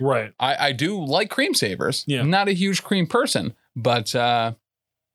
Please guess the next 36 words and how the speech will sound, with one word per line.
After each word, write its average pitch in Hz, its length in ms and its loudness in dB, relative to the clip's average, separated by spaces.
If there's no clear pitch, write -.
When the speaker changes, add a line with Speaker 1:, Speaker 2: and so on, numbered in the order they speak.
Speaker 2:
the 349 80 -2
cream - 240 0
was - 120 0
pretty 196 240 0
light 233 340 0
Speaker 1:
Yeah, 156 160 2
I'm 170 80 0
Speaker 2:
and 196 80 2
Speaker 1:
not 196 100 4
a, - 0 -
Speaker 2:
very 123 220 0
tolerable. 208 380 0
Speaker 1:
I 165 40 2
don't 175 200 0
like 156 160 0
cream 139 320 0
soda. 156 580 0
Speaker 2:
Yeah. 127 380 2
Speaker 1:
So 135 220 0
I 131 60 2
don't 131 160 0
think 127 160 0
I 117 60 2
would 113 80 0
like 113 180 -2
those. 131 300 -2
Speaker 2:
The 127 80 -2
Blue 185 240 0
Ras 196 260 2
Pop, 285 400 -2
though, 120 720 0
is 120 720 0
everything 117 480 0
that 101 120 2
I 95 60 2
wanted 110 480 0